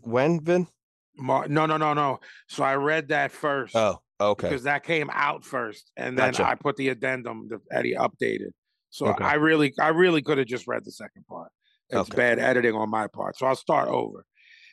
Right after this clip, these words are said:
Speaker 2: Eddie Hearn has revealed that Anthony Joshua's next fight is now being planned for March in Saudi, and his three potential opponents are Filip Hrgovic,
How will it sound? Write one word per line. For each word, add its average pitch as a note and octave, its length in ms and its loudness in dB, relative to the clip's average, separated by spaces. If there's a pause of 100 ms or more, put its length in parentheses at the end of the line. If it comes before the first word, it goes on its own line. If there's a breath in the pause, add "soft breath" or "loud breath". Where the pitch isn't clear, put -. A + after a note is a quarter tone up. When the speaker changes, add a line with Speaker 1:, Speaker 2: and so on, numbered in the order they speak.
Speaker 2:
Eddie D3+ 220 4
Hearn D3 200 4
has B2+ 120 2
revealed C3 380 4
that B2+ 80 2
Anthony B2 320 0
Joshua's A2+ 520 -4
next A#2+ 240 -8
fight A#2 200 0
is G#2 120 -8
now A#2 180 -2
being A2 300 -6
planned A2 260 -10
for A2 100 -10
March G#2 340 -4
in G2 60 -20
Saudi, B2+ 500 0 (680)
and A#2+ 120 -4
his A2+ 120 -2
three C3 220 0
potential A#2 520 -4
opponents A2 520 -6
are G#2+ 160 -4
Filip A#2+ 340 -2
Hrgovic, A2+ 480 -2